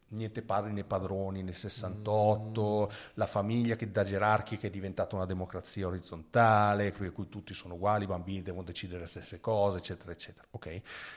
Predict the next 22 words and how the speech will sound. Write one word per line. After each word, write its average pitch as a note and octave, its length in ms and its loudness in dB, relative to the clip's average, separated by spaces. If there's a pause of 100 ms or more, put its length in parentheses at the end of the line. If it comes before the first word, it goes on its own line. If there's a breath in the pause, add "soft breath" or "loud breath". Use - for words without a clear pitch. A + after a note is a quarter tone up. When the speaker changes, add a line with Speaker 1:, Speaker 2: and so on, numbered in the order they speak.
(1000 loud breath)
Speaker 1:
Qual G3+ 240 8
è G3 40 12
il C3 140 10
punto? F2+ 600 0 (480)
Eh, G#2+ 360 0
il D#3 140 0
punto F#3+ 440 0
è G#2+ 80 4
che F#2+ 440 -4 (280)
il F3 140 -2
padre, D#3+ 1000 2
come B2 440 4
il G2 240 -2
re A2+ 200 0
nella G2 220 -2
società, F#2 920 -4
eh, F2 40 -10
nell'ancien F#2+ 520 -6
regime, A2+ 680 -2 (580 loud breath)
non D3 320 -2
era B2+ 300 4
l'autor F2+ 800 0